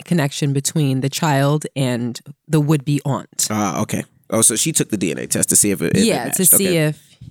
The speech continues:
Speaker 1: yeah.
Speaker 2: Duh.
Speaker 1: You know how they do it on those crime shows
Speaker 2: Yeah,
Speaker 1: that we
Speaker 2: yeah, yeah,
Speaker 1: watch?
Speaker 2: yeah, yeah.
Speaker 1: Yeah.
Speaker 2: I called D D C and they said the only way that could be wrong is if him and his sis don't share the same mom or dad.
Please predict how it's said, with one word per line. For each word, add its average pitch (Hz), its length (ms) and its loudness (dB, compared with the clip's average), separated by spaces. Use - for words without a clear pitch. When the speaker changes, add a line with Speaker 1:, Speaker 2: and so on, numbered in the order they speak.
Speaker 1:
yeah. 101 140 -2
Speaker 2:
Duh. 143 280 -2
Speaker 1:
You 185 60 -2
know 208 80 2
how 233 60 0
they 196 120 2
do 196 100 2
it 202 60 2
on 190 80 2
those 175 140 2
crime 190 320 -2
shows 190 320 0
Speaker 2:
Yeah, 117 100 2
Speaker 1:
that 107 60 0
we 98 80 2
Speaker 2:
yeah, 101 80 0
yeah, 190 80 0
Speaker 1:
watch? 95 80 0
Speaker 2:
yeah, 87 160 -2
yeah. 71 160 -2
Speaker 1:
Yeah. 185 300 -4
Speaker 2:
I 139 100 0
called 190 360 0
D 160 120 2
D 143 140 2
C 131 340 2
and 113 120 0
they 117 100 2
said 123 300 2
the 110 160 0
only 196 280 2
way 170 260 2
that 131 260 -2
could 117 160 -4
be 120 120 2
wrong 107 560 0
is 101 220 2
if 104 160 0
him 180 340 0
and 135 120 0
his 123 120 2
sis 123 220 0
don't 117 220 0
share 120 240 0
the 104 100 0
same 117 320 2
mom 101 420 0
or 113 200 0
dad. 120 500 -2